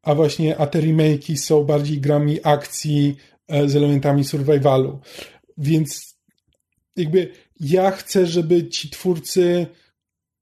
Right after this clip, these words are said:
robili z tymi grami jak najwięcej i szukali jakby nowych rzeczy, które można z nimi zrobić. Więc to, że to będzie remake gry, która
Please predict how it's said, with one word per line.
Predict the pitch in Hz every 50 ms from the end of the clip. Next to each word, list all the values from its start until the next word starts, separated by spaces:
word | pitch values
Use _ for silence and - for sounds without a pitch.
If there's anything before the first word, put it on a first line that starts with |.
| _ _
robili | 165 156 185 190 151 156 175 180 165 170 170
z | 147 -
tymi | - 185 175 170 165
grami | 143 156 170 165 165 165 160
jak | 160 156 -
najwięcej | 180 160 156 147 156 160 156 147 135 - 147 143 143 165 165
i | 135
szukali | - - 165 - - 160 156 151 151
jakby | 156 147 143 147 156
nowych | 156 151 156 156 147 151 143
rzeczy, | 139 147 160 143 - 160
które | - - 156 151
można | 151 156 147 143 156 151
z | 143
nimi | 147 147 147 147
zrobić. | 139 147 151 147 139 139 139 135
Więc | 139 143 139 -
to, | - 170 160
że | 160 160
to | - 160
będzie | 151 160 156 147 160 151
remake | 151 165 165 160 156 151 143
gry, | 143 156 160 151
która | 151 - - 160 160 156 156 151